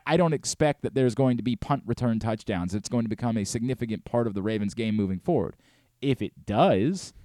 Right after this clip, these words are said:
that would be swell. I'd be all in. We'll see what the story is on Devin Duvernay. I've not seen any update today. Uh, but, you know, when you're dealing with the back thing, that never sounds good.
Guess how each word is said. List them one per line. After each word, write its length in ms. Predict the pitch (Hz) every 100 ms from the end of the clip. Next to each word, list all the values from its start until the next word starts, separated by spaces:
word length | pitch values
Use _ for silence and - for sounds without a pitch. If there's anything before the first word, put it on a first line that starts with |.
| -
that 160 | - 78
would 120 | 113
be 80 | 165
swell. 540 | - 233 170 65 65 - _ _ _ _ _ -
I'd 140 | 113
be 100 | 135
all 260 | 131 135 127
in. 260 | 85 - - _ _ _ _ _ _ _ _ _ _ _ _ -
We'll 100 | 117
see 180 | - 135
what 100 | 107
the 80 | -
story 300 | 110 101 101
is 100 | 92
on 80 | 95
Devin 240 | 98 92
Duvernay. 420 | 95 98 90 78
I've 80 | 80
not 160 | 85 -
seen 180 | - 85
any 120 | 82
update 360 | 85 - 78 -
today. 420 | 87 85 85 80 _ _ _ _ -
Uh, 260 | 82 80 78 -
but, 220 | 92 82 - _ _ _ _ _ _ _ _
you 120 | - 95
know, 160 | 69
when 200 | 69 98
you're 60 | 101
dealing 180 | 113 110
with 100 | 95
the 40 |
back 380 | 87 98 92 -
thing, 300 | - 85 82
that 140 | 87 -
never 240 | 107 92 92
sounds 400 | - 95 85 80
good. 480 | 92 80 57 69